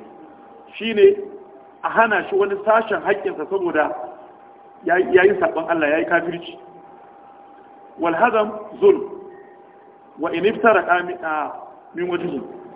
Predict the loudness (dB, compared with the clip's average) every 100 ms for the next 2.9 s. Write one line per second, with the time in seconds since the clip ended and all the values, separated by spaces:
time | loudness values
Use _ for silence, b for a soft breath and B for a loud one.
0 | -20 -20 -20 -20 -6 0 2 2 -2 -4
1 | -10 -18 -20 -20 -10 -6 -2 2 2 0
2 | -2 0 0 2 2 0 -4 -12